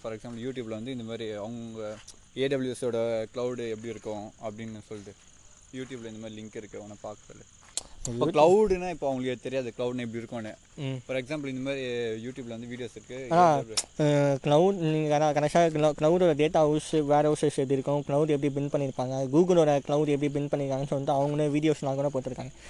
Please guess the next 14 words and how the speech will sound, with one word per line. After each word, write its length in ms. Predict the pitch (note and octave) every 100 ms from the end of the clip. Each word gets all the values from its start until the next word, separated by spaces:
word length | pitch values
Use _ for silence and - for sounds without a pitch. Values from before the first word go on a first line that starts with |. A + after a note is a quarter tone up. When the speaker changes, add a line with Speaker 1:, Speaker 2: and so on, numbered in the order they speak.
| - -
Speaker 2:
நீங்க 260 | D3 C#3+
YouTube-ல 280 | F3 F3 C#3+
போய் 140 | C#3+ D3+
சர்ச் 300 | D#3+ D3+ -
பண்ணி 240 | C#3 D3
செக் 200 | C#3+ C3
பண்ணி 180 | C#3 C3+
பார்த்துக்கலாம். 420 | C3+ B2 C3+ B2 B2 - - - - - - -
So, 220 | - E3
அங்க 260 | D3 C#3+ D#3
பார்த்தீங்கன்னா 440 | D3 D#3 D#3+ D#3
உங்களுக்கு 280 | F3 E3 C#3+
ஓரளவுக்கு 460 | D3 D3 D#3 D#3+ D#3+
ஃபிசிக்கலா 360 | E3 D#3 E3+